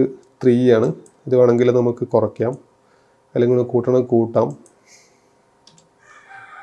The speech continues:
ഓക്കെ, അപ്പോൾ നമുക്ക് കുറച്ചുകൂടി എടുത്ത് കാണിക്കുക എന്നുള്ള രീതിയിലുള്ള ഓപ്ഷനാണ് ഇത് സ്ട്രോക്ക് കൊടുക്കുന്നത്.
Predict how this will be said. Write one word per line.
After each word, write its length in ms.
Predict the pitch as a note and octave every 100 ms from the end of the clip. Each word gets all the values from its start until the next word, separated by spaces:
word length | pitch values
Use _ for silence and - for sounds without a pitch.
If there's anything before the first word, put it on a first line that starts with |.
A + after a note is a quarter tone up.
| - - -
ഓക്കെ, 200 | A#2+ - D3 - _ _ -
അപ്പോൾ 120 | A#2+
നമുക്ക് 160 | B2 A#2+
കുറച്ചുകൂടി 260 | C3 C3+ C3+
എടുത്ത് 200 | A#2+ - D3
കാണിക്കുക 300 | C3 C3 C#3
എന്നുള്ള 240 | C#3 C3+ C3+ C3
രീതിയിലുള്ള 440 | B2 B2 B2 B2+ B2 - A#2
ഓപ്ഷനാണ് 340 | - A2+ G#2+ A2
ഇത് 120 | A#2 B2 -
സ്ട്രോക്ക് 300 | - A2+ A2
കൊടുക്കുന്നത്. 400 | A#2 A2 G#2+ A2